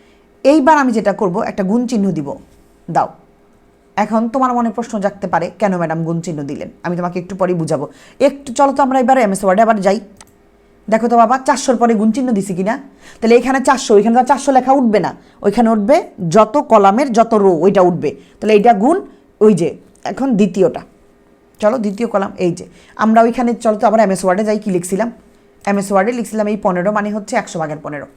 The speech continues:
তাহলে এইখানে তো আমার ডাইরেক্ট ওইটা, ওই সেলটাই চলে আসছে। চলো যাই আমরা, এবার একটা পার্সেন্ট চিহ্ন এখানে আমরা দিয়ে দিব। এখন এখানে একটা কথা মনে রাখা ভালো, পার্সেন্ট চিহ্ন সকল কিবোর্ডেরই শিফট চেপে যদি আমরা ফাইভ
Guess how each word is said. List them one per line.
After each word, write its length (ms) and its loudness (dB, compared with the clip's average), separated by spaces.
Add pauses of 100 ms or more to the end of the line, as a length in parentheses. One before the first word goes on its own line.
(260)
তাহলে 160 0
এইখানে 300 0
তো 80 -2
আমার 200 -2
ডাইরেক্ট 280 0
ওইটা, 260 0
ওই 140 2
সেলটাই 540 0
চলে 240 0
আসছে। 340 -4 (400)
চলো 260 -2 (200)
যাই 180 0
আমরা, 240 -2 (1700)
এবার 240 0
একটা 180 -6
পার্সেন্ট 420 -4
চিহ্ন 240 -8
এখানে 280 -8
আমরা 160 -6
দিয়ে 180 -2
দিব। 240 -8 (240)
এখন 240 -2
এখানে 220 -4
একটা 180 -6
কথা 180 -2
মনে 200 0
রাখা 220 0
ভালো, 320 -2 (280)
পার্সেন্ট 520 0
চিহ্ন 420 -4
সকল 460 0
কিবোর্ডেরই 640 0 (260)
শিফট 540 -2
চেপে 300 0
যদি 260 0
আমরা 220 -2
ফাইভ 260 0